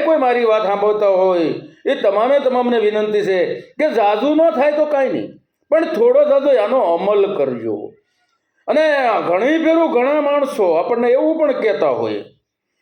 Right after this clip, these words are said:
કે, "ભાઈ, તમે આનો અમલ કરો છો?" તો એનો પણ જવાબ હારોહાર આપી દો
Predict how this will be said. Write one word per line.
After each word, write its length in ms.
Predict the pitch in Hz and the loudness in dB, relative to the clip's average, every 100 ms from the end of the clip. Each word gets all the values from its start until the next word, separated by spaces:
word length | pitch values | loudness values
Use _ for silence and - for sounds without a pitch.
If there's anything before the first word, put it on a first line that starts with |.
| _ - | _ -2
કે, 80 | 277 | 0
"ભાઈ, 120 | 320 - - | 0 -2 -4
તમે 320 | 214 240 277 | -2 0 0
આનો 400 | 302 294 294 302 | 0 0 0 2
અમલ 380 | 302 294 302 294 | 0 2 0 0
કરો 200 | 285 339 | 0 0
છો?" 480 | 330 320 - - - _ _ _ _ _ _ _ _ _ - | 0 -2 -4 -12 -20 _ _ _ _ _ _ _ _ _ -8
તો 60 | |
એનો 340 | 262 185 226 269 | -6 -2 0 0
પણ 220 | 269 262 | 0 0
જવાબ 500 | 220 247 254 240 190 | 0 2 0 -2 -4
હારોહાર 560 | 160 160 202 220 190 175 | -4 0 2 2 2 0
આપી 280 | 170 214 | -2 -4
દો 280 | 220 247 240 | 0 2 0